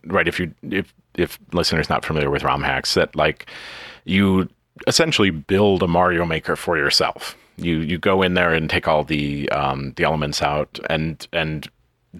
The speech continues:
build stages and things of that sort with the original code and the original sprites and stuff. The kind of people who are doing that, uh, are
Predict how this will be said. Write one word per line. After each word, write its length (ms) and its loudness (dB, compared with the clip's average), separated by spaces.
build 220 -2
stages 520 -2
and 120 -6
things 180 -6
of 80 -8
that 220 0
sort 360 -6
with 260 -2
the 120 -2
original 340 -2
code 320 0
and 80 -2
the 60 0
original 280 -2
sprites 360 -4
and 100 -6
stuff. 340 -4
The 100 0
kind 180 0
of 60 -4
people 220 2
who 60 6
are 60 2
doing 220 2
that, 300 0
uh, 140 0
are 260 4